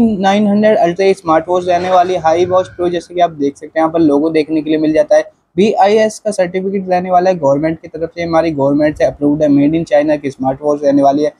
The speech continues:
टू पॉइंट ज़ीरो वन नाइन इंच की infinity display देखने के लिए मिल जाती है। Orange color में smart watch रहने वाली है, यहाँ पर smart watch छपा हुआ है। पीछे आपको सारी चीज़ें mention हो रखी है, जैसे कि space,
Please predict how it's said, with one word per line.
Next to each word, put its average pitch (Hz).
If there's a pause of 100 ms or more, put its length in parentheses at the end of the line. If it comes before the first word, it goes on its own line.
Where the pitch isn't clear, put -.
(260)
टू 226
पॉइंट 240
ज़ीरो 220
वन 220
नाइन 208
इंच 190
की 214
infinity 185
display 170
देखने 170
के 170
लिए 170
मिल 170
जाती 165
है। 151
Orange 170
color 220
में 226
smart 180
watch 196
रहने 190
वाली 185
है, -
यहाँ 185
पर 190
smart 156
watch 170
छपा 165
हुआ 175
है। 175
पीछे 180
आपको 202
सारी 170
चीज़ें 185
mention 165
हो 165
रखी 160
है, 165
जैसे 165
कि 165
space, 151